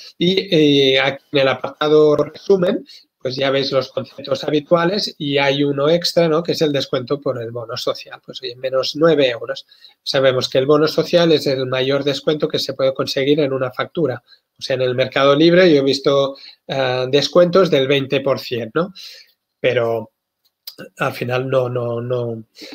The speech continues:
no viene a ser lo mismo que el, que el bono social,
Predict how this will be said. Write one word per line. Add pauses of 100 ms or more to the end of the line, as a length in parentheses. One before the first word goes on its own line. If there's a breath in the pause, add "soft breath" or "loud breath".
(160 loud breath)
no
viene
a
ser
lo
mismo
que
el,
que
el
bono
social,